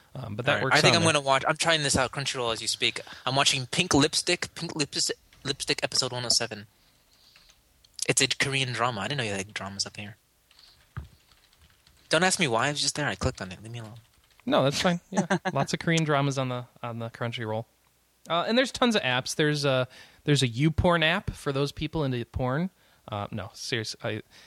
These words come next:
Speaker 1: I, I, they have an adult, the big adult thing. I'm like, "Oh, so what unlocks if I turn off the adult?" It's like, that, now you have access to YouPorn. So I turn adult back, I turn the adult lock back on 'cause I really don't need to see that. And they have a <laughs> lot of good apps instead, like M L B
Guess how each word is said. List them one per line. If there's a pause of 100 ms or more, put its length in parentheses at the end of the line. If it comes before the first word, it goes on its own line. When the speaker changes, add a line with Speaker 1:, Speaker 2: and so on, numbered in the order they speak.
(200)
Speaker 1:
I,
I,
they
have
an
adult,
the
big
adult
thing.
I'm
like,
"Oh,
so
what
unlocks
if
I
turn
off
the
adult?"
It's
like, (180)
that,
now
you
have
access
to
YouPorn. (300)
So
I
turn
adult
back,
I
turn
the
adult
lock
back
on
'cause
I
really
don't
need
to
see
that. (400)
And (160)
they
have
a (200)
<laughs>
lot
of
good
apps
instead,
like (160)
M
L
B